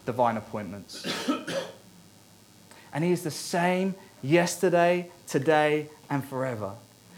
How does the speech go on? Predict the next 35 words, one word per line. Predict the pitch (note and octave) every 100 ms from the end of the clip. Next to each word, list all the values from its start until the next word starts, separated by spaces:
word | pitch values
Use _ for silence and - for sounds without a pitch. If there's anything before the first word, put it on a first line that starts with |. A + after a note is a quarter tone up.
| - -
You |
know | F3 G#3
that | F#3
means | F#3+ F#3+ F3+
how | F#3+ F#3+ F#3+ F#3+ -
he | F#3
was | E3 E3
acting | F3+ - F#3+
and | F3+ E3
what | E3+
he | E3
did | E3 D#3
on | D3
earth, | C#3 D3 D3+ D3+
he |
does | C3 D3+ D3+
today | D3+ C#3+ C#3
with | B2+ C3+
you | B2+
and | B2
me. | A2 G2+ - - - - - - - - G3+ - - - - - - - - -
If | F3
he | A3+
was | G#3+ G3
ministering | G#3+ G#3+ G#3+ G#3 F#3
to | G3
the | F#3+
individual | F#3 F3+ F3+ E3
then, | E3+ F3
he's | F3 D3+
ministering | D#3+ G3+ F#3 F3+ E3
to | E3
the | E3
individual | D#3+ D3+ D#3 C#3
now. | C#3+ A2+ G2+